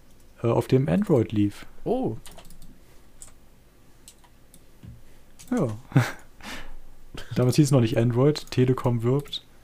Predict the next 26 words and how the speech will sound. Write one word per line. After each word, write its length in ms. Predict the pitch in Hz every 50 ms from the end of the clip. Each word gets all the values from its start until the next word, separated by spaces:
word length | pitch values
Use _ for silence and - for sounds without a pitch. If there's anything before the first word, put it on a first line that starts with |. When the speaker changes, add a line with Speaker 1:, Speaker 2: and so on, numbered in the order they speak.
| - - - - - - - -
Speaker 1:
Äh, 40 |
Moment, 2000 | - 113 113 110 110 107 107 107 107 107 107 104 104 107 110 - - - - - - - - - - - - - - - - - - - - 110 107 107 107 110 117 -
Telekom 420 | 117 113 120 117 - 113 104 107
wirbt. 200 | 113 117 120 110 - - - - - -
Die, 40 | 113
genau, 240 | 117 120 117 113 107
das 160 | 107 104 -
T 160 | - - 120
eins 360 | 123 120 117 117 - - - 131 -
Mobile, 480 | 117 113 113 113 110 113 113 110 110 107 127 131
äh, 100 | 113 107
das 160 | 104 110 -
T-Mobile 500 | - - 143 135 127 123 117 117 117 113 110 110
G 180 | 107 110 110 110
eins 280 | 110 110 113 - -
mit 160 | 117 110 -
Google. 460 | - - 120 113 113 117 123 143 170 - - - - - - - - - - - - -
Also 180 | 120 110 107 107
damals 400 | 101 110 107 107 110 107 104 107
war 100 | 107 107
das 120 | 107 107
einfach 200 | 113 110 101 107
nur 180 | 110 107 107 104
Google. 420 | 104 107 110 113 127 135 147 160 151 - - -
Speaker 2:
Mhm, 420 | 139 135 127 117 120 117 131 160 156
natürlich. 680 | 143 117 113 - - 113 117 113 147 165 - - -